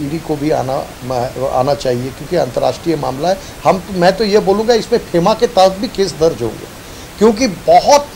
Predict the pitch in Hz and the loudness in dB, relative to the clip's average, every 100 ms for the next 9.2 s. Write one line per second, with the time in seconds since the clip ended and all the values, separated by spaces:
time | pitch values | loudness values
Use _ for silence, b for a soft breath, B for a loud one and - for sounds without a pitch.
0 | - 196 190 180 196 190 165 156 196 180 | -6 0 0 2 0 2 2 2 0 0
1 | 214 196 190 175 208 214 B B - 170 | 0 2 0 0 -4 -6 B B -10 -8
2 | 147 151 220 262 - 208 208 254 269 240 | 0 4 6 6 4 2 6 6 6 4
3 | 254 214 - - - 175 226 160 170 214 | 2 0 -2 -8 -2 2 6 6 6 6
4 | 294 277 247 190 180 - 139 117 107 - | 6 6 6 6 4 2 0 0 0 -6
5 | - - - - - - 220 247 254 262 | -8 -14 -16 -16 -12 4 4 6 6 6
6 | 262 190 196 277 285 254 240 240 214 214 | 6 6 6 6 6 4 4 4 4 4
7 | 226 160 175 254 233 226 240 262 233 - | 4 8 8 8 8 6 4 2 2 0
8 | 202 214 262 240 247 226 226 185 180 - | 0 0 -2 2 4 4 4 4 4 4
9 | 247 247 | 4 4